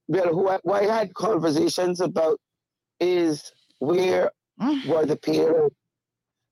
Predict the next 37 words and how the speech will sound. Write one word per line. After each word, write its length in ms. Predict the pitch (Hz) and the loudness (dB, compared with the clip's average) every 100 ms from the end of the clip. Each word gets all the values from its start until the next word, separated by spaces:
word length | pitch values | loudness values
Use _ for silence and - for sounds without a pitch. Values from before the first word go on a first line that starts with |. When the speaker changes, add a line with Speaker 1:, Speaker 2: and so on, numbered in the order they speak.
| _ | _
Speaker 1:
What, 460 | - 147 185 180 - | -8 -2 0 0 -2
what, 200 | 151 165 | -2 2
Speaker 2:
Well, 280 | 247 294 302 | 4 6 4
Speaker 1:
it, 80 | 339 | 2
Speaker 2:
let 140 | 285 | 0
me, 120 | - 381 | 0 0
Speaker 1:
how 40 | |
Speaker 2:
let 180 | - 302 | 2 2
Speaker 1:
did, 60 | 320 | 2
Speaker 2:
me, 160 | 320 370 | 0 0
let 180 | 302 | 0
me 80 | 302 | 2
Speaker 1:
even 120 | 440 | 0
Speaker 2:
tell 100 | 320 | 2
Speaker 1:
they 80 | 269 | 0
Speaker 2:
you, 140 | 269 269 | 0 0
let 180 | 254 | -2
me 100 | 269 | -2
tell 200 | 277 294 | -2 0
you, 220 | 254 240 - | 0 -2 -2
let 120 | 247 | -2
me 100 | 269 | -2
tell 160 | 240 240 | -2 0
you 60 | 240 | 0
Speaker 1:
because 100 | 214 | 0
they 60 | |
Speaker 2:
something. 400 | 202 190 196 180 | 0 0 -2 -2
Speaker 1:
thought 240 | 208 226 427 | -2 -2 0
they 60 | 415 | -2
could, 140 | 440 349 _ _ - | -2 -4 _ _ -6
they 80 | 403 | -2
should 100 | 247 | 2
have 160 | 240 233 | 4 4
been 80 | |
Speaker 2:
Charlene, 180 | 240 190 | 2 2
Speaker 1:
making 240 | 180 - 160 | 0 0 -4
up 120 | - | -4